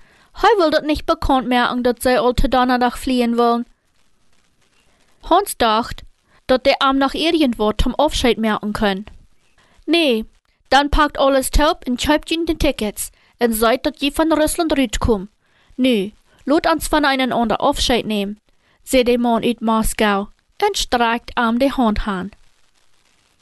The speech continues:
Hans tut so, als wenn er die Hand nicht sah,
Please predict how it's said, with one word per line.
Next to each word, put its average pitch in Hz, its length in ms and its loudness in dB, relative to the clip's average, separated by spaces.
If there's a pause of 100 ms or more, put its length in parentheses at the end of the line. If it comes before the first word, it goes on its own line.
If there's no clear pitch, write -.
(880)
Hans - 340 0
tut 262 300 2
so, 240 80 0
als 240 420 0
wenn 269 200 2
er 277 80 2
die 285 140 2
Hand 277 220 0
nicht 311 200 0
sah, 190 300 -2